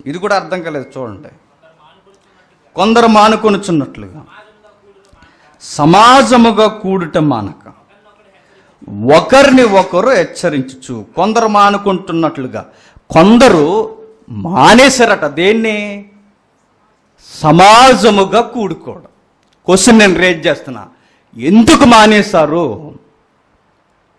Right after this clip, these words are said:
ఒక లెటర్ మనం observe చేస్తున్నామంటే దాని వెనక background ఉంటుంది. ఈ లెటర్ ఎవరిని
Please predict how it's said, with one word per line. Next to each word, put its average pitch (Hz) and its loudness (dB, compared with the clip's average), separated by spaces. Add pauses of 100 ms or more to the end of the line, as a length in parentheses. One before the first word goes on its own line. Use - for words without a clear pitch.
(920)
ఒక 131 -2
లెటర్ 185 2
మనం 262 6
observe 220 0
చేస్తున్నామంటే 208 -2
దాని 190 -2
వెనక 202 -8
background 170 -4
ఉంటుంది. - -18 (1600)
ఈ 135 -4
లెటర్ 185 2 (720)
ఎవరిని 254 2